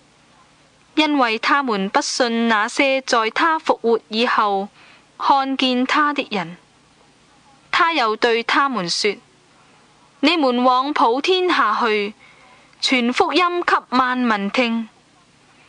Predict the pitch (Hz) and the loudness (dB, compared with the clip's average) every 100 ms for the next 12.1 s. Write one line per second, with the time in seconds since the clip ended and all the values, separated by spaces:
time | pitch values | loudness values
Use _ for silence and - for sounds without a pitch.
0 | _ _ - - 320 302 262 220 214 254 | _ _ -6 -2 0 2 0 0 0 0
1 | 233 240 233 233 262 277 - _ _ _ | 0 0 0 0 0 -2 -6 _ _ _
2 | _ _ - - 339 - 233 214 185 180 | _ _ -10 -2 -2 0 0 0 0 0
3 | 294 - - 233 190 - _ _ _ _ | -2 -2 -2 0 -2 -8 _ _ _ _
4 | _ _ - 320 - - 269 233 233 262 | _ _ -4 -2 -2 -2 -2 0 0 0
5 | - - _ _ _ _ _ - 311 311 | -2 -18 _ _ _ _ _ -2 -2 -2
6 | _ 247 220 208 - 240 214 196 190 214 | _ -2 0 -2 -2 -2 0 -2 0 -2
7 | 190 165 185 _ _ _ _ _ _ _ | -2 -6 -14 _ _ _ _ _ _ _
8 | _ _ _ _ _ - - - 349 311 | _ _ _ _ _ -10 -8 -2 0 2
9 | 311 349 - 240 208 196 196 311 240 226 | 0 0 0 -2 0 -4 -2 -2 0 0
10 | 226 - 240 196 202 220 - _ - 254 | 0 -2 -2 -2 -2 -2 -4 _ -4 0
11 | 190 190 233 - - - 302 277 233 190 | 0 0 -2 -2 -2 0 2 0 -2 -4
12 | 165 | -6